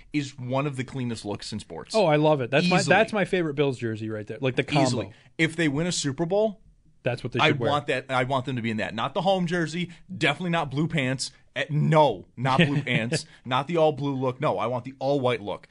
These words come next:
Speaker 1: It
Speaker 2: Yep.
Speaker 1: is so clean. It looks great. They, they wear it on prime time all the time. They look good in it. They play good in it. But you look at these early two thousands uniforms. You weren't, look at that uniform and tell me you could see them winning a playoff game.
Speaker 2: Okay, let's take away the pain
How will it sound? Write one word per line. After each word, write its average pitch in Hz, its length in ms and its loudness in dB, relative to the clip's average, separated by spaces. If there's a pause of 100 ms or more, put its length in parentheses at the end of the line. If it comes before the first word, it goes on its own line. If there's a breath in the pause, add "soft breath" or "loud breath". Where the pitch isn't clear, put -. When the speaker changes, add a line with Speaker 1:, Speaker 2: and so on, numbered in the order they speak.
(120 soft breath)
Speaker 1:
It 143 80 0
Speaker 2:
Yep. 139 80 2
Speaker 1:
is 117 100 -4
so 156 360 -2
clean. 139 320 -8
It 110 100 -6
looks 156 240 -4
great. 139 400 -2 (180 soft breath)
They, 120 120 -4 (160)
they 131 160 -2
wear 123 240 -4
it 127 40 -2
on 110 120 -2
prime 135 320 -4
time 135 240 -2
all 131 140 0
the 147 60 -4
time. 131 300 -4
They 98 140 -8
look 135 400 -6
good 143 180 -2
in 151 60 -4
it. 143 100 -6
They - 120 -8
play 139 260 -4
good 131 240 -6
in 127 80 -6
it. 127 160 -8 (260 soft breath)
But 170 160 -2
you 165 120 0
look 151 460 0
at 127 80 -8
these 127 220 -10
early 160 240 0
two 139 160 -6
thousands 120 480 -2
uniforms. 107 360 -10 (200 soft breath)
You 160 240 0
weren't, 226 320 2 (160 soft breath)
look 233 240 0
at 440 80 2
that 262 140 4
uniform 208 340 -2
and 151 60 -4
tell 175 120 0
me 147 80 -2
you 139 60 -6
could - 100 -10
see 160 100 -4
them 139 120 2
winning 131 180 2
a 104 40 0
playoff 104 280 0
game. 98 200 -4 (420)
Speaker 2:
Okay, 160 340 0 (560)
let's 156 380 2
take 226 260 2
away 170 480 2
the 139 180 0
pain 175 680 -2